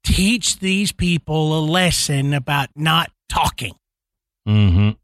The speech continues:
Speaker 1: Well, let's, let's chain their tongue to their hands and then tie their hands behind their back somehow.
Speaker 2: And if they move at all,
Speaker 1: It'll
Speaker 2: then
Speaker 1: rip their tongue.
Speaker 2: Well, and that's such a weird position, too, to, like,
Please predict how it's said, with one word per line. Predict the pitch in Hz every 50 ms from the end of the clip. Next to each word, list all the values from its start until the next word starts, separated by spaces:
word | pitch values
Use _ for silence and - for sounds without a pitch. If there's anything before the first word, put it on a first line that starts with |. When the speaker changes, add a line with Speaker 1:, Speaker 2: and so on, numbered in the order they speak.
| _ _ _ _ _ _ -
Speaker 1:
Well, | 220 285 320
let's, | 339 359 349 - - - -
let's | - 339 - - -
chain | - _ - - - 349 359 359 359 339
their | 320 311 269 196
tongue | - - - - 294 339 330 302 269 240 190
to | 175 196
their | 180 196 190 175
hands | 147 147 247 277 262 240 190 143 123 107 92 104
and | 123 135 147
then | 160 165 151
tie | - - 202 220 240 247
their | 233 208
hands | 165 170 196 202 208 202 165
behind | 151 170 151 160 165 160 160 147
their | 139 127 120 - _ _ _ -
back | 180 185 160 127 101 - _ _ -
somehow. | - - - 117 - - 113 110
Speaker 2:
And | 117 120
if | 120 101 -
they | 113 107
move | 101 107 127 156 180 202 226 220 175
at | 208 196 190
all, | 180 175 170 127 98 87
Speaker 1:
It'll | 85 85 143 143 143
Speaker 2:
then | - 190
Speaker 1:
rip | 240 277 -
their | - 254 220 165
tongue. | - - 180 185 165 135 107 - _ _ _ _ _ _ _ _ _ _ _ _ _ _ _ -
Speaker 2:
Well, | 185 202
and | 202 190 190 185
that's | 196 202 -
such | - - 240 214 -
a | - 151
weird | 123 120 131 143 156 180 190 175 143 -
position, | - 147 131 107 101 139 160 160 - - - 110 98 92 85
too, | - - - 156 147 123 110 101
to, | 98 98 87
like, | 90 104 117 117 110 104